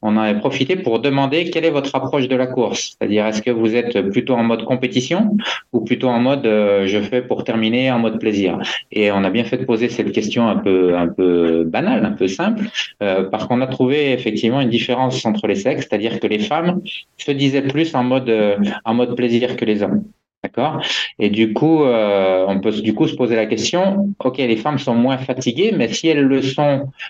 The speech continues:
simplement parce qu'elles ont un peu moins poussé la machine que les hommes, est-ce qu'elles sont réellement moins fatigables ? Et en réalité, les études montrent qu'elles sont aussi moins fatigables. C'est-à-dire qu'il y a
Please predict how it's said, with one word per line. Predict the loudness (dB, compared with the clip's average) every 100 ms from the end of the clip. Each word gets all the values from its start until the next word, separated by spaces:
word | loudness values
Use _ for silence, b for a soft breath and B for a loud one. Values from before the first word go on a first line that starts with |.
| -12
simplement | -8 -4 0 0
parce | 0
qu'elles | -2 0
ont |
un | 0 0 -2 0
peu | 2
moins | 2 2
poussé | 0 -2 0
la | 0
machine | 0 0 0 0
que | 0
les | 2
hommes, | 2 0
est-ce | -2
qu'elles | -2 -2
sont | -2 -2
réellement | -2 0 0
moins | 2 0
fatigables ? | 0 -4 -2 0 0 -2 -4 B B _ -2
Et |
en | 0
réalité, | 0 0 0 0 0 0 -2 -4 -2
les | 2 4 4 2
études | 0 2
montrent | 2 2 0 -2
qu'elles | 0 0
sont | 0 0 0 -2 -2
aussi | -2 0 2
moins | 2 2
fatigables. | 0 -2 0 0
C'est-à-dire | 0 0 -2
qu'il | -2
y |
a | -4 -2